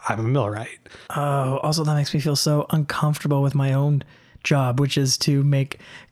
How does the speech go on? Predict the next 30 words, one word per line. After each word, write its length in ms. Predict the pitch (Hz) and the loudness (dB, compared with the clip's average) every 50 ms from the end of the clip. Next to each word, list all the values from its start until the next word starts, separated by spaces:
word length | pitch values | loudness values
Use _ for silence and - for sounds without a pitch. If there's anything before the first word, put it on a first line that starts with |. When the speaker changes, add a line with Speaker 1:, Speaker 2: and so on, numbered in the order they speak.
| _ _ - 165 147 - | _ _ -6 -6 -2 0
Speaker 2:
custom 440 | - 175 160 - - 170 156 156 | 0 0 0 2 2 2 4 4
bespoke 640 | 143 127 147 143 - - - - 147 143 139 - - | 2 2 2 0 0 0 2 2 2 2 2 0 0
pieces 320 | - 165 143 - 151 139 | 0 0 2 2 0 0
of 120 | 143 139 131 | 0 0 0
software 460 | - - 147 139 147 - - 147 139 | 0 0 0 -2 -2 0 0 0 0
for, 180 | 135 - - - | 0 -2 -4 -2
for 160 | 147 143 139 | 0 0 0
people 240 | 131 - 147 135 - | 2 2 2 4 4
Speaker 1:
Uh-huh. 100 | 123 117 | 4 4
Speaker 2:
who 80 | 151 151 | 4 2
need 160 | 151 143 131 | 2 2 0
software 460 | - - 165 143 147 143 - 156 143 | 0 0 2 0 0 0 0 0 2
to 100 | 135 143 | 2 2
do 140 | 131 139 139 | 2 2 0
tasks. 480 | 123 - 135 127 123 117 - - - - | 2 0 0 0 0 0 -2 -4 -2 2
And 100 | 139 139 | 4 4
Speaker 1:
Right. 240 | 139 143 135 135 | 4 4 4 0
Speaker 2:
like, 100 | - - - - - - - - - | -2 -4 -12 -14 -20 -18 -20 -12 -4
what's 120 | - 143 147 | -4 -2 0
gonna 160 | 151 156 156 | 2 2 2
happen 240 | 156 156 143 156 151 | 2 2 2 2 2
with 140 | 143 131 | 2 2
that? 380 | 123 135 143 170 165 131 123 - - - - - - 190 | 2 2 2 2 2 0 -2 -4 -8 -14 -8 0 2 4
Speaker 1:
Well, 120 | - 277 269 | 4 4 4
I 80 | 202 | 4
mean, 220 | 226 240 - 185 - | 4 4 4 4 4
Speaker 2:
<laughs> 40 | - | 0
Speaker 1:
it, 320 | 208 233 214 - - - | 0 -2 -2 -2 -2 0
you 80 | 226 247 | 2 2
know, 300 | 196 131 113 110 120 | 2 2 2 2 0